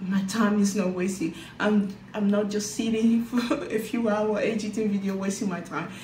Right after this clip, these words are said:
Because people actually watch my video, and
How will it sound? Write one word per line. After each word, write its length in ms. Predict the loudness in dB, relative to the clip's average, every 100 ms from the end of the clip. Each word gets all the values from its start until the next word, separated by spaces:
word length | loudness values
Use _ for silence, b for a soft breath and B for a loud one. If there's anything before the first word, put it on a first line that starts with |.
| B
Because 220 | -2 -2 0
people 260 | 0 2
actually 380 | 0 0 -2 -2
watch 340 | -2 0 0 0
my 140 | -2
video, 520 | -2 -6 -4 -4 -6 -10 B B B
and 720 | -10 -6 -4 -4 -6 -10 -14